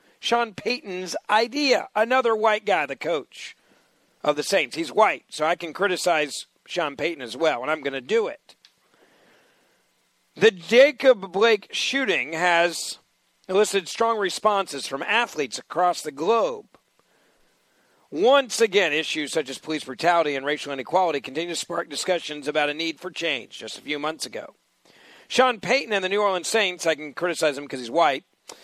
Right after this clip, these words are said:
dealt with a social justice storyline of their own when Drew Brees drew criticism for insensitive national anthem comments, because you can't stand for the national anthem now or you're a racist.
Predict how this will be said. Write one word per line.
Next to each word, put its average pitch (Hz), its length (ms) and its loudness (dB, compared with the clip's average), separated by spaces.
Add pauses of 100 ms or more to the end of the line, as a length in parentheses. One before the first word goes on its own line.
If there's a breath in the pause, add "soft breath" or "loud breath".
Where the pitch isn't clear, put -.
(240 loud breath)
dealt 254 180 10
with 254 120 2
a 220 40 0
social 254 360 2
justice 202 320 2
storyline 220 400 4
of 196 80 8
their 208 120 6
own 254 340 4
when 139 160 -4
Drew 180 220 0
Brees 180 600 -2 (1700)
drew 147 180 -2
criticism 160 840 2 (240)
for 180 360 0
insensitive 226 840 0
national 214 460 -2
anthem 180 580 -2 (540)
comments, 240 560 0
because 147 320 -6
you 147 80 -10
can't 214 260 -4
stand 202 220 -4
for 185 60 -4
the 180 60 -2
national 175 280 -2
anthem 180 220 -6
now 147 200 2
or 160 220 -2
you're 151 160 0
a 143 160 -2
racist. - 540 -10